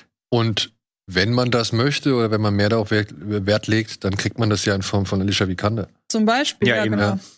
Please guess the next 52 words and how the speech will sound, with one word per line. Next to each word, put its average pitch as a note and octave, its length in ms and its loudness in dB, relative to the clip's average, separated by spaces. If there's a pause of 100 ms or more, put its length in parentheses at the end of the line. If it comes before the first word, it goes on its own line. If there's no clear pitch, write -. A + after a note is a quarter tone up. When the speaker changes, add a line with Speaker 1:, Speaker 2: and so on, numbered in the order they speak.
Speaker 1:
die G#2 420 2
meiner A2 280 2
Ansicht G#2+ 220 0
Speaker 3:
Es - 40 0
gibt A#2+ 80 -2
Speaker 1:
nach A2 220 2
Speaker 3:
noch - 20 -6
Speaker 1:
auch A2+ 160 0
Speaker 3:
mehr A#2+ 120 2
Speaker 1:
eine A2+ 100 0
gute, G2 100 2
Speaker 3:
Darsteller G2 300 2
als - 160 0
Speaker 1:
ja, A#2 140 2
Speaker 3:
in A2+ 40 0
Speaker 1:
genau, B2 220 0
Speaker 3:
dem A2 80 0
Film. - 100 2
Speaker 1:
die A2+ 60 2
eine G2+ 80 -2
gute B2 200 2
Leistung C3 440 0
ablegt B2 500 0
und A2+ 160 0
die A2+ 100 2
halt A2+ 160 0
auch G2+ 140 -2
wirklich, A2 300 -4
die C#3 200 2
stürzt A#2 380 0
sich A2+ 160 0
in G#2+ 100 2
diese G#2 200 2
Emotionen G#2 540 0
Speaker 2:
Total, G#2 360 2
ja. E3+ 180 0
Speaker 1:
und A2+ 140 2
Speaker 3:
Ja. A#2 80 2
Speaker 1:
darf A2 240 0
da A2 160 0
viel A2+ 240 0
rauslassen G#2+ 640 0
und G2+ 140 0
darf G#2 200 2
von G#2 300 0
Wut G#2+ 240 2
bis - 220 -2
Trauer G#2 500 2
und G2 140 0
so G#2 80 0
Speaker 2:
Mhm. F#2+ 60 0
Speaker 1:
weiter, G2+ 300 2